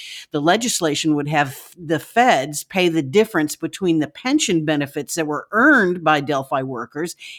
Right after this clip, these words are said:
and what they actually got in two thousand nine when G M declared bankruptcy and their pensions were cut.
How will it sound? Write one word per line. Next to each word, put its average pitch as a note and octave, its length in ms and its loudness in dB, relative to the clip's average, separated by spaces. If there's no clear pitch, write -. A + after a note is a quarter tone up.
and G#3+ 220 2
what F#3+ 160 2
they F3 140 2
actually E3+ 540 0
got F3 400 2
in D3 120 0
two F3 220 -6
thousand D3 460 -2
nine D3 360 0
when C#3 320 -2
G D3+ 240 2
M C3+ 180 -2
declared C3+ 500 -6
bankruptcy C#3 760 -4
and D#3 140 0
their C#3 100 0
pensions C3 540 -6
were B2 140 -10
cut. C#3+ 340 -2